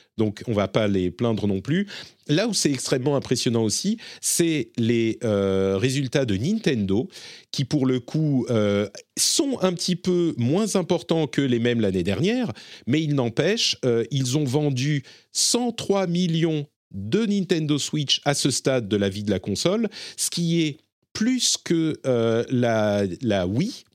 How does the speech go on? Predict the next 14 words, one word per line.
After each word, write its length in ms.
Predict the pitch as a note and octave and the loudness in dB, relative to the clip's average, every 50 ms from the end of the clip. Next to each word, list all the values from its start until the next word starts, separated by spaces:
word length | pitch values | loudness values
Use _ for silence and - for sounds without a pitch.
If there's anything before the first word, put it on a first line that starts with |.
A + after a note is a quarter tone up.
| - _ - - - - | -20 _ -20 -16 -6 -2
euh, 320 | A2+ G2+ G2+ F#2+ F#2+ F#2+ F2+ | 0 0 2 2 2 0 0
sur 320 | - - - - G2 - | -2 -4 -2 -2 -4 -4
toute 180 | - - A3 - | -2 -4 -2 0
la 100 | D#3 C3+ | 0 0
période. 480 | - B2 F#2 F2+ A2+ D3+ G#3 A3 A3 - - - - - - - - - | 0 -2 -2 0 0 0 0 -2 -4 -8 -8 -12 -14 -14 -14 -14 -6 -2
Euh, 240 | B2+ A#2+ A2+ A2 A2 - | 0 0 2 0 0 0
oui, 180 | D3+ D3+ G3 E3+ | 0 0 0 2
parce 180 | - C3+ A#2 | 2 0 2
que 180 | - - C#3+ B2+ B2 | 2 0 0 0 0
la 100 | C3+ - | 0 0
PlayStation 460 | - D#3 E3+ - - D#3+ - D#3 C3+ | 2 0 0 0 0 0 0 0 0
cinq, 240 | - - G3 G3 F#3 | 0 0 0 0 0
en 120 | C#3 B2+ | 0 0
fait, 320 | B2 - E3 F3 F#3 F#3 | 0 0 0 -2 -2 -2